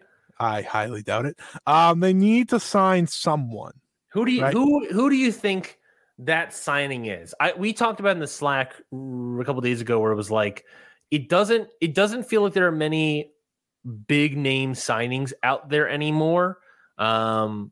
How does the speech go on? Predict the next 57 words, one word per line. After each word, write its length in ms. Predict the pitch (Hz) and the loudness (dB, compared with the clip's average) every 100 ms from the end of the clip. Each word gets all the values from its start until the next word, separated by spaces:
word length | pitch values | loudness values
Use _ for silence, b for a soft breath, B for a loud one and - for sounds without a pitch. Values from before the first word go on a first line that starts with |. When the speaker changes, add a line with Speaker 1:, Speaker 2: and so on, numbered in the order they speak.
| - | -4
Speaker 2:
that 180 | 120 120 | -2 -2
we 120 | 123 | -4
Speaker 1:
Yeah. 100 | 113 | 0
Speaker 2:
know 160 | 110 | 2
about. 380 | 135 143 160 175 - | 2 2 2 2 -2
It 180 | 147 - | -8 -8
kinda 320 | - 165 185 | 0 2 2
feels 360 | 185 196 190 170 | 0 0 0 2
like 220 | 165 151 | 0 0
if 120 | 143 | -4
they 120 | 147 135 | -2 -2
had 340 | - 135 143 | 0 2 2
a 40 | 143 | 0
big 240 | 147 147 | -2 0
name 240 | 151 147 | -2 -2
signing, 420 | 143 151 147 147 147 | -2 -2 -2 -2 -2
it 60 | |
would 80 | 120 | -2
be 100 | 120 | -4
someone 400 | 113 127 127 123 | -4 -4 -2 -2
that, 180 | 120 98 | -2 -2
like, 220 | 107 104 | -2 -4
Speaker 1:
Yeah. 60 | 101 - _ _ | -4 -12 _ _
Speaker 2:
their 120 | 131 123 | -2 -2
contract 500 | - 120 120 127 120 | 0 -2 0 -2 0
ran 220 | 120 120 | 0 2
out 180 | 120 110 | 0 0
and 120 | 107 | -4
then 120 | 104 | -4
they 140 | 104 98 | -2 -2
just, 360 | 101 - - _ | -4 -6 -12 _
they're 200 | 107 98 | -6 -4
just 200 | 95 - | -8 -6
gonna 140 | 107 | -2
Speaker 1:
Yeah, 40 | 87 | -2
Speaker 2:
show 140 | 104 | -2
Speaker 1:
like, 100 | 104 | -4
Speaker 2:
up 40 | - | -4
in 80 | 101 | -2
Speaker 1:
I 60 | 180 | 0
Speaker 2:
Impact. 160 | 240 | 2
Speaker 1:
don't 120 | 285 | 2
even 200 | 285 233 | 2 2
know 140 | 185 170 | 2 2
if 120 | 160 | 0
it's 120 | - | -6
a 40 | 139 | -8
big 300 | 107 131 120 | -4 -4 -4
name, 340 | 110 120 139 | -6 -2 -2
but 120 | 127 | -2
it's 120 | 117 | -8
someone 380 | - 151 165 170 | -6 -2 0 0
that's 180 | 139 - | -2 -8
carrying 520 | - - 127 131 120 | -14 -8 -2 -2 -2
excitement 640 | 104 - - 120 110 - - | -8 -12 -8 -6 -6 -8 -14
around 280 | - - - _ | -12 -12 -14 _
them. 140 | 147 | -20